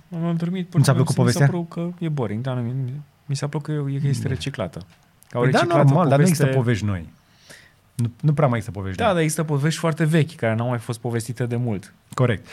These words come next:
Speaker 2: Așadar, una peste alta. Hai să vedem. Tragem așa, o, facem un top scurt al celor mai importante inovații. Calitate mai bună?
Speaker 1: Da, nu știu la care să renunț. Le-am aproape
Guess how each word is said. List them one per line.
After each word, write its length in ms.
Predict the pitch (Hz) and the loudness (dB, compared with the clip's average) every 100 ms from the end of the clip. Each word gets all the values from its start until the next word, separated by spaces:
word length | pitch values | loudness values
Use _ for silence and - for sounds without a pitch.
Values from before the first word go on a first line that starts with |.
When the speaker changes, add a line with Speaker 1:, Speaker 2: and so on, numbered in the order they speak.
| - | -4
Speaker 2:
Așadar, 360 | 147 165 135 98 | 0 4 2 2
una 180 | 147 175 | 2 4
peste 240 | 170 160 135 | 4 4 2
alta. 120 | 101 | 4
Hai 100 | 135 | 2
să 80 | 170 | 4
vedem. 240 | 156 135 | 4 4
Tragem 440 | - 135 147 160 | 4 2 4 6
așa, 200 | 156 147 151 | 6 6 4
o, 540 | 123 120 139 135 123 120 | 4 2 2 2 2 0
facem 320 | 156 151 151 | 0 4 6
un 140 | 139 | 6
top 260 | - 151 147 | 4 2 0
scurt 340 | - 143 143 | 0 2 4
al 160 | 127 123 | 4 2
celor 260 | - 143 131 | 4 4 6
mai 160 | 127 | 4
importante 680 | 117 123 110 127 120 123 117 127 | 2 2 2 2 4 2 2 0
inovații. 580 | 113 110 147 165 165 - - | 0 2 2 2 -2 -6 -2
Calitate 280 | 143 139 139 | 2 4 4
mai 140 | 123 | 4
bună? 320 | 107 147 202 - - - 147 | 4 4 4 0 -16 -12 -6
Speaker 1:
Da, 200 | 170 165 | -4 -4
nu 60 | 208 | -8
știu 200 | - 202 | -10 -8
la 80 | 175 | -8
care 240 | - 190 | -6 -10
să 160 | 190 185 | -10 -10
renunț. 400 | 180 180 170 156 | -8 -6 -6 -6
Le-am 200 | 147 156 | -6 -6
aproape 300 | 151 156 | -6 -6